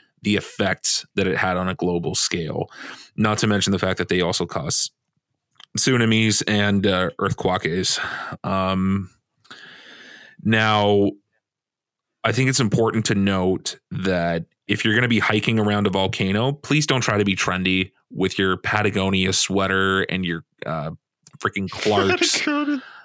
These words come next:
Speaker 1: uh, and your Blundstones. I mean, I have a pair of Blundstones, go figure. Um, and your,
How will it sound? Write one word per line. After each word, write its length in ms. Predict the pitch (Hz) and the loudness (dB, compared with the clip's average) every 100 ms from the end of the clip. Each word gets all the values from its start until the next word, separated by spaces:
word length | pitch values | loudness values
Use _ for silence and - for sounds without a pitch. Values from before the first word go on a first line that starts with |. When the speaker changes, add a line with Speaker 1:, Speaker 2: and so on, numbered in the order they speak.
| _ - | _ -4
Speaker 1:
uh, 360 | 90 90 92 90 | 0 2 0 0
and 80 | 98 | 0
your 100 | 95 | 0
Blundstones. 1120 | - 101 101 98 - 101 101 98 98 95 - | 0 0 2 2 2 2 2 2 2 2 0
I 60 | 95 | 0
mean, 140 | 92 | 0
I 100 | 87 | 0
have 180 | 90 - | -2 -4
a 20 | |
pair 140 | - - | -2 -2
of 80 | - - | -4 -6
Blundstones, 400 | - - - - | -4 -4 -6 -4
go 140 | 67 | -2
figure. 420 | - 76 67 87 - - - - - | -2 -2 -2 -6 -8 -14 -18 -14 -6
Um, 300 | 85 87 143 | -2 -2 -2
and 180 | 110 110 | 0 2
your, 460 | 110 110 101 98 | 2 4 4 2